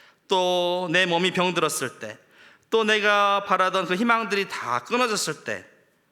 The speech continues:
사실 그때가 바로 우리가 하나님을 얼마나 신뢰하는지, 어, 알 수 있는 때입니다.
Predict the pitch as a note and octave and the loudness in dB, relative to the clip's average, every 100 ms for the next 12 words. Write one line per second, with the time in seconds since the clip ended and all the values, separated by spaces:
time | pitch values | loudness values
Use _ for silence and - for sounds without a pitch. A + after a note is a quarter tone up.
0 | _ _ _ _ - A3+ B3 F#3 D#3 G#3+ | _ _ _ _ -2 -2 -2 -4 -2 0
1 | G#3 F#3+ D3 D3 E3 G2 - - - E3 | 2 2 2 0 0 -2 -10 -10 -4 -2
2 | F3+ A3 G#3+ F#3+ F3+ A#3 C#4 - - - | 0 0 0 0 0 0 -2 -8 -20 -20
3 | _ - C#3 F#3 G#3 F3 E3 E3+ F3+ F#3 | _ 0 2 2 2 0 2 2 0 0
4 | - B3+ A3+ F3 C#3+ A#2 B2 C#3 G2+ F#2 | -2 0 0 -2 -4 -6 -6 -6 -6 -12
5 | _ _ _ - - - - A#2 C#3 - | _ _ _ -20 -20 -18 -2 0 0 -4
6 | A#2+ G2+ A2+ E3+ E3+ F3+ E3 B2+ - | -8 -8 -8 -10 -6 -6 -6 -10 -14